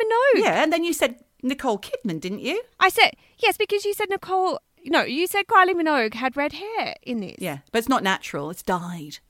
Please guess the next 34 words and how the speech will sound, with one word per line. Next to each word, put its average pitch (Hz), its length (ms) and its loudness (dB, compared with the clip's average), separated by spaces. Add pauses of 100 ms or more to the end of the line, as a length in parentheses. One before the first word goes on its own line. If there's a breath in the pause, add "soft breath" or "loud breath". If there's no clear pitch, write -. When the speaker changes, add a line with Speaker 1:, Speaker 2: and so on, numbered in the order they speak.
(440)
Speaker 2:
Like - 120 -2
Speaker 1:
Yes, 415 140 0
Speaker 2:
plum. 208 140 4
Speaker 1:
but - 20 4
then 349 140 2
she 415 160 -2
looks 339 200 -4
like 226 220 2
Nicole 247 420 -2
Kidman. 466 460 -2
Speaker 2:
No, 185 180 2
she - 140 -6
doesn't 180 260 -6
look 180 160 -12
anything 175 380 -6
like 170 240 -14
Nicole 160 320 -14
Kidman, - 440 -18
no. 170 220 -14 (220)
Speaker 1:
Oh, 247 240 -8
all 254 140 -8
right, 226 160 -4
Speaker 2:
It's 240 100 -4
pre-work. 180 600 2
Speaker 1:
all 220 200 -8
Speaker 2:
It's 214 200 -8
Speaker 1:
right. 240 180 -2
Speaker 2:
Kylie 196 80 -6
pre-work, 156 460 -10
so 160 120 -10
she 143 120 -14
doesn't 170 180 -14
look - 140 -18
anything 147 320 -14